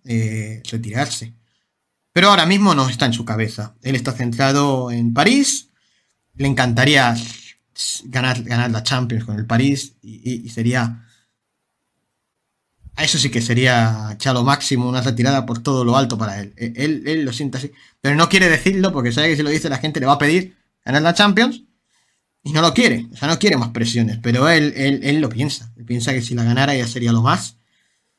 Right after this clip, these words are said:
Y ahí sí podría plantearse otras cosas.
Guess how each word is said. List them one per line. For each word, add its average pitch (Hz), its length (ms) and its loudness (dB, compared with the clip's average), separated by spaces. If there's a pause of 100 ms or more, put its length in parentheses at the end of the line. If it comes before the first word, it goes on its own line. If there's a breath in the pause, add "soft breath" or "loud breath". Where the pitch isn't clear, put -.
(280)
Y 135 80 0
ahí 139 100 2
sí 139 140 0
podría 120 340 -2
plantearse 120 880 0
otras 117 220 -6
cosas. - 540 -12